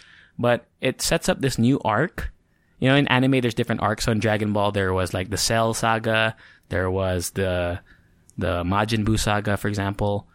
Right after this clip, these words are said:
Frieza Saga, Majin Buu. So there's a new arc coming. And when I posted an I G story, a couple people who read the manga, manga is, like, the comics, they messaged me and said, this arc is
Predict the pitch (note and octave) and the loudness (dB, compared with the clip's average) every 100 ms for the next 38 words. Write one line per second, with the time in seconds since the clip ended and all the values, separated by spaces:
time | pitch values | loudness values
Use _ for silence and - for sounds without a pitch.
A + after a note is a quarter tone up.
0 | _ - C3 B2 A#2 A#2+ B2 B2 A#2+ A2+ | _ 0 2 2 0 -2 0 0 0 2
1 | G#2+ A2 A2 A2 A2 - - _ - A2+ | 0 2 2 0 -2 -12 -20 _ -4 -2
2 | A2+ - C#3 C#3+ C#3 D3 - B2+ - - | -2 -2 0 2 2 2 2 2 0 -10
3 | - B2 A#2 G#2 G2+ - - - A#2+ A#2 | -4 0 2 0 -2 -8 -20 -6 -2 0
4 | A2+ A2+ _ _ _ - C3 D3 - E3+ | 0 -4 _ _ _ -2 0 2 2 2
5 | - C#3 B2 B2 A#2+ A#2 A#2 G#2+ G#2+ - | 2 0 0 0 0 0 0 0 0 -2
6 | F#3 G3+ F#3+ E3 D#3+ C#3 C#3+ B2 G#2 G2 | -2 0 0 2 2 0 0 0 0 -2
7 | A2 C3+ D#3 - _ _ - G#2+ A#2 A2+ | -2 0 -2 -6 _ _ -4 -2 0 0
8 | G#2 G#2+ G#2+ - G#2+ G2+ - - - - | -2 -4 -4 -2 0 -2 -4 -10 -18 -20
9 | _ - _ _ - - B2 C3+ A#2+ - | _ -20 _ _ -14 -4 0 2 2 0
10 | A#2+ - A2 G#2 G#2+ G2+ - _ _ _ | -2 -2 -2 -2 -2 -4 -6 _ _ _
11 | - _ _ _ - A2 A2 C3 - A#2 | -20 _ _ _ -16 -8 -2 0 0 0
12 | A#2+ - A2 G#2 | 0 -2 -6 -6